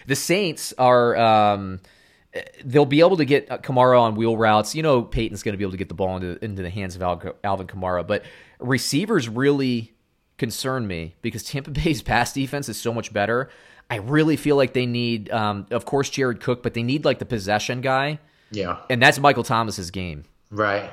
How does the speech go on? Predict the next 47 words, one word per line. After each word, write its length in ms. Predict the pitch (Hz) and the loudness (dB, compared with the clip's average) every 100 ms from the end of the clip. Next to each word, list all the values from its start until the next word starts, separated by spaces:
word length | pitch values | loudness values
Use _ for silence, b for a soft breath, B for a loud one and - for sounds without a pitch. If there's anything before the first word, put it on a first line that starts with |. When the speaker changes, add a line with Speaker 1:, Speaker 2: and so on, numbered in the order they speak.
| - 110 | -12 0
Speaker 1:
Get 100 | 156 | 2
Speaker 2:
right. 60 | - | 6
Speaker 1:
that 200 | 147 - | 6 8
tough, 260 | 160 147 | 6 6
nitty-gritty 800 | 131 139 139 127 135 131 123 - | 4 0 0 0 0 0 -2 -6
third 260 | - 135 135 | -2 0 0
and 80 | 123 | -4
seven, 440 | - 123 123 120 | 2 2 2 -2
Drew 240 | 110 131 | -2 -2
Brees 420 | 120 127 127 120 - | 0 0 0 -2 -2
getting 160 | 123 | -4
some 140 | - 104 | -4 -2
pressure 340 | 120 117 123 | 0 0 0
on 100 | 120 | 0
him, 140 | 120 | -2
throw 240 | 113 123 123 | -4 2 2
the 80 | 113 | 6
ball 240 | 120 117 | 4 6
up, 380 | 117 117 - _ _ _ | 4 2 -6 _ _ _
maybe 180 | 117 123 | -2 0
double 260 | 117 123 113 | 2 2 2
covered 360 | 123 117 117 | 2 2 2
over 160 | 117 113 | 2 0
the 60 | 110 | -2
middle. 360 | 113 113 110 b b | 0 0 -2 b b
Michael 220 | 117 104 | -2 0
Thomas 300 | 120 104 95 | -2 -2 -4
gets 180 | 104 - | -8 -8
the 80 | 92 | -6
grab. 300 | 92 92 - B B | -2 -2 -4 B B
They 180 | 120 139 | 0 0
need 180 | 139 120 | 0 0
Michael 260 | 120 107 | 0 0
Thomas 340 | 98 98 90 - | -4 -4 -4 -12
this 160 | 82 | -12
week. 200 | 80 71 | -12 -8
No 140 | 110 110 | -4 0
question 320 | 113 95 95 | 0 -2 -2
in 60 | 113 | -4
Speaker 2:
Yeah, 80 | |
Speaker 1:
my 120 | 101 73 | -4 -6
mind. 140 | 64 | -10
Speaker 2:
yeah, 280 | 104 101 98 | -6 -4 -4
agreed. 400 | 98 92 104 95 | -6 -6 -4 -4
I, 120 | 104 | -4
and 180 | 123 | -6
I 60 | 139 | -4